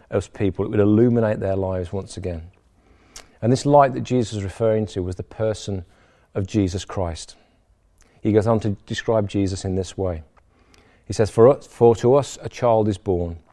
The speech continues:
to us a son is given, and the government will be on his shoulders, and he will be called a Wonderful Counselor, Mighty God,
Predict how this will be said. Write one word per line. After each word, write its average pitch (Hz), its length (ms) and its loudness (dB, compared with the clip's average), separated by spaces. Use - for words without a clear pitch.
to 110 200 2
us - 280 -4
a 98 60 -8
son 120 440 0
is 110 160 -8
given, 85 380 -6
and 101 120 -2
the 98 80 2
government 120 500 2
will 107 120 2
be 113 260 0
on 107 160 -6
his 120 180 -6
shoulders, 87 600 -10
and 98 120 -4
he 120 120 4
will 120 100 6
be 110 80 2
called 107 320 0
a 101 60 -4
Wonderful 131 420 -2
Counselor, 90 560 -12
Mighty 120 460 0
God, 85 420 -6